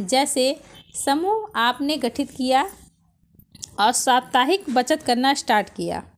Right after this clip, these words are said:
आप अगर साप्ताहिक समय से बचत करते हैं, लेन देन करते हैं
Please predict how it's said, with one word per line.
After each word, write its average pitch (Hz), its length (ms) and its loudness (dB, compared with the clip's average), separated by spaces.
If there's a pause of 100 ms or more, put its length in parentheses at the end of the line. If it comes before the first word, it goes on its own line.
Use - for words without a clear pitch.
(640)
आप 269 240 2
अगर 330 180 2 (1160)
साप्ताहिक 247 580 0
समय 254 320 -2
से 254 120 -2
बचत 214 380 -4
करते 285 300 0
हैं, 302 260 -2 (1120)
लेन 214 320 0
देन 240 240 0
करते 254 300 -2
हैं 277 340 -2